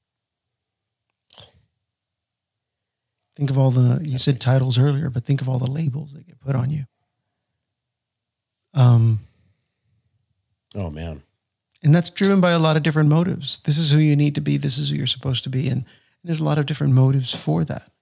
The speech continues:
Speaker 1: Um, but if we wanna know our identity, well, let's start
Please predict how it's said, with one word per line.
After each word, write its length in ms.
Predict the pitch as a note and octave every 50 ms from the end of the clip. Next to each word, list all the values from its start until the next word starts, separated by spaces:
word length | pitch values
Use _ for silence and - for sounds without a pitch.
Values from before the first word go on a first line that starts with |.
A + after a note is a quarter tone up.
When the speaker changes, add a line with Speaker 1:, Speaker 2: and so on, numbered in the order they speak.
| _ _ _ _ _ _ _ _ _ _ _ _ _ _ _ _ _ _ _ _ _ _ _ -
Speaker 1:
Um, 420 | C3 B2 B2 A#2+ A#2+ A#2 A2 G2+ - _ _ _ _ _ _ _ _ _ _ _ _ _ _ _ _ _ _ _ _ _ _ _ _ _ _ _ _ _ _ - _ _ _
but 80 | - B2
if 100 | - -
we 60 | C#3
wanna 200 | C#3 C#3+ D3 C#3+
know 200 | C3+ C3 C3 B2+
our 100 | B2+ B2
identity, 640 | A#2+ A#2+ A#2 A2+ C3 C3 C#3+ C#3+ C3+ - - - C3 - _ _ _ _ _ _ _ _ _ _ _ _ _ _ _ _ _ _ _ _ _ _ _ _ _ _ _ _ _ _ _ _ _ _ _
well, 120 | C3 B2+
let's 180 | B2 B2 A#2+ -
start 320 | - - C3+ - - -